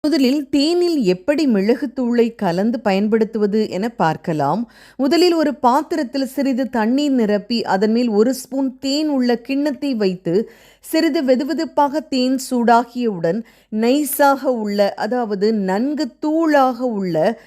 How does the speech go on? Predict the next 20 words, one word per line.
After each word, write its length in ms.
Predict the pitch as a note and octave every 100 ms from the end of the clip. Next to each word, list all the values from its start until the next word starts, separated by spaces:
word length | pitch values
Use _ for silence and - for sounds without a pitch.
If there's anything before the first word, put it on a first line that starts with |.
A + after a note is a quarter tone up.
| - _
கருப்பு 460 | - C#4 F4 - F4
மிளகுத்தூள் 680 | C4 A3+ B3 C4 - C4 C4
சிறிது 540 | B3+ - D#4+ D#4+ C#4+ B3+
கலந்து 640 | G#3+ F#3 G3+ F3 F3+ A3 - -
அதை 260 | A#3 B3+ D4
முழுவதுமாக 800 | C4+ C#4+ D#4+ E4+ E4 D4+ C4+ C#4+
சாப்பிட்டு 540 | - A3+ G#3+ C4+ A3
முடித்தவுடன் 800 | A#3 G3+ G#3 A#3 G#3+ E3+ D#3+ G#3 - - -
ஒரு 320 | B3+ D4 C#4+
அரை 360 | F#3+ A3+ C#4 E4
மணி 220 | E4 E4
நேரத்திற்கு 720 | D4 C4+ C4+ C4 A#3+ - C4
தண்ணீர் 480 | - A#3 B3+ D4+ D4
அருந்தாமல் 760 | - F#3+ G#3+ A#3+ A#3 A#3 B3 A3+
இருந்தால் 640 | F#3+ G3 F#3+ D#3 F#3+ A#3 - _
இதன் 300 | B3+ B3+ B3
மருத்துவ 580 | A3 C4 D#4+ F4 E4 D4
குணத்தை 480 | A3+ G#3 F#3 D4
முழுவதுமாக 760 | D4 A#3+ B3 B3 G#3 F3+ F3+ C4+
பெறலாம். 640 | - F3+ D#3 D3+ D#3+ A3+